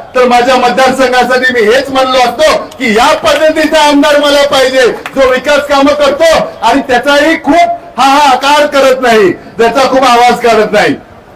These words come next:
असा काम करणारा व्यक्ती आपल्याला लाभला, हे खरंच आपलं भाग्य आहे. राहिला विषय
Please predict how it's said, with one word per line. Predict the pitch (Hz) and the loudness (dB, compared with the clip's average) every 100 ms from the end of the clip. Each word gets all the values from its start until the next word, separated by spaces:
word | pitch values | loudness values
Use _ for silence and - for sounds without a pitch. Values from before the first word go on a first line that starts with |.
| - - - - - - | -20 -20 -20 -20 -20 -8
असा | - - 262 | -2 0 0
काम | 262 262 262 | 2 0 2
करणारा | 262 262 262 | 0 2 2
व्यक्ती | 247 254 | 0 0
आपल्याला | 262 262 262 247 226 | 0 0 0 0 2
लाभला, | 233 262 285 - - | 2 2 0 -2 -6
हे | 214 | -6
खरंच | 208 196 254 262 | -2 0 0 0
आपलं | 247 247 254 | 0 0 0
भाग्य | 233 226 226 | 0 0 0
आहे. | 233 220 196 120 - - - - - - - - - | 2 2 0 -2 -12 -20 -20 -20 -20 -20 -20 -14 -2
राहिला | 185 226 269 269 | 0 2 2 2
विषय | 247 269 285 | 0 0 2